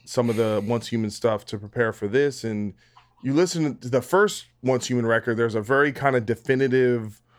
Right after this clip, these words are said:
almost like, um, modern Arch Enemy kinda type thing, like, had this kinda,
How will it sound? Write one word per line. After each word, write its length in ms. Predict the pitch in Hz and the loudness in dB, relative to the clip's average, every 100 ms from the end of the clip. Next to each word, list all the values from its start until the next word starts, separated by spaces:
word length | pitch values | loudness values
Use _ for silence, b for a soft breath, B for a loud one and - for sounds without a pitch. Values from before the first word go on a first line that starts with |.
| _ _ | _ _
almost 360 | 143 156 147 - | 2 4 4 4
like, 380 | 135 127 117 - | 4 4 0 0
um, 680 | 117 107 101 95 95 90 98 _ - - | 2 2 0 -2 -6 -10 -14 _ -12 -2
modern 880 | 127 135 143 135 131 127 123 117 - _ _ _ - | 2 4 4 4 2 2 0 -2 -6 _ _ _ 0
Arch 260 | 131 131 123 | 0 2 2
Enemy 440 | 135 135 139 135 | 2 2 0 -2
kinda 360 | 123 135 131 127 | -2 0 2 2
type 320 | - 139 127 | 2 0 2
thing, 200 | - 131 | 2 2
like, 160 | 123 120 | 2 0
had 240 | 123 123 | 0 0
this 180 | 113 101 | 0 -6
kinda, 500 | - 127 117 110 104 | -2 -2 2 0 0